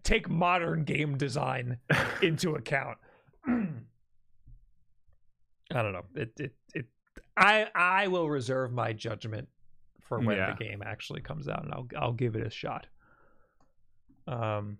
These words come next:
Speaker 1: but yeah, I am also excited for Pokemon Arctis, Arc-, Arceus. That game looked dope.
Speaker 2: Yeah.
Speaker 1: Uh,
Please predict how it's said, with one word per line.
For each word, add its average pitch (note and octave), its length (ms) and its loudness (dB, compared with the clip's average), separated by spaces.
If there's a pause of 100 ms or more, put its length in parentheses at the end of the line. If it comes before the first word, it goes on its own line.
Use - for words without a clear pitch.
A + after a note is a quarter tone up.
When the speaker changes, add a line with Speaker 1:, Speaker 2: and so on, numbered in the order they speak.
Speaker 1:
but D3+ 100 4
yeah, C3 140 2
I C3 80 2
am C#3 140 -2
also C3 260 -2
excited G2 260 -4
for A#2+ 80 -10
Pokemon G#2 420 -2
Arctis, A2 600 -4
Arc-, A#2+ 200 -4 (120)
Arceus. - 1080 -8 (1120)
That A2+ 140 -4
game G2 160 -4
looked G#2 240 -12 (140)
dope. A#2+ 240 -8
Speaker 2:
Yeah. F2+ 280 -2 (2500)
Speaker 1:
Uh, G#2+ 920 0